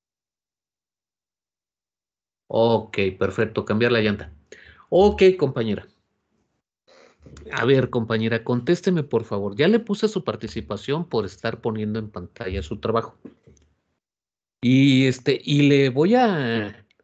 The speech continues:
a ofrecer una o dos participaciones más si veo que su respuesta de viva voz es plenamente sincera. ¿Qué le voy a preguntar?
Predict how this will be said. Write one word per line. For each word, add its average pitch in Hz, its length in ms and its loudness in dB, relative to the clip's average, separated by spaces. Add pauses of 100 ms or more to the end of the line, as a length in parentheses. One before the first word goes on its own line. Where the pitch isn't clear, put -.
(400)
a 117 120 -4
ofrecer 147 680 -2 (1040)
una 233 300 4
o 180 80 2
dos 202 220 0
participaciones 180 1040 -8
más 190 480 -6 (120)
si - 280 -10
veo 170 340 2
que 175 120 -2
su 123 200 -6
respuesta 139 640 -2
de 117 120 -2
viva 135 260 -2
voz 135 400 -4
es 123 200 -4
plenamente 123 760 -4
sincera. - 680 -10 (1400)
¿Qué 151 180 4
le 185 120 8
voy 170 200 4
a 160 120 0
preguntar? 107 600 -4